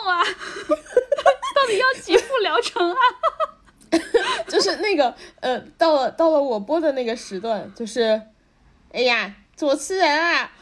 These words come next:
Speaker 2: 我有一个问题。” <laughs> 哎，这个口音不针对那个，就我，我不知道我说什么口音啊，就是，你知道，
Speaker 1: 那我，
Speaker 2: 就主
Speaker 1: 那我来说一下，我就直接用陕西话说，但是不代表我们陕西人这方面问题多啊，这个我还是要说一下。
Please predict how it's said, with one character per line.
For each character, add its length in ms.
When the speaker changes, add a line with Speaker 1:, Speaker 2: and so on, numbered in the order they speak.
Speaker 2:
我 100
有 220
一 100
个 160
问 280
题。” 280
<laughs> 1500
哎， 120
这 140
个 100
口 180
音 160
不 120
针 200
对 140
那 100
个， 120
就 120
我， 280
我 200
不 140
知 100
道 120
我 100
说 160
什 100
么 60
口 160
音 160
啊， 100
就 80
是， 160
你 100
知 60
道， 120
Speaker 1:
那 140
我， 160
Speaker 2:
就 160
主 80
Speaker 1:
那 120
我 180
来 160
说 220
一 40
下， 160
我 140
就 140
直 120
接 140
用 160
陕 180
西 140
话 180
说， 160
但 160
是 140
不 100
代 180
表 180
我 160
们 160
陕 220
西 160
人 140
这 80
方 160
面 140
问 180
题 160
多 180
啊， 140
这 160
个 80
我 60
还 120
是 80
要 180
说 80
一 380
下。 80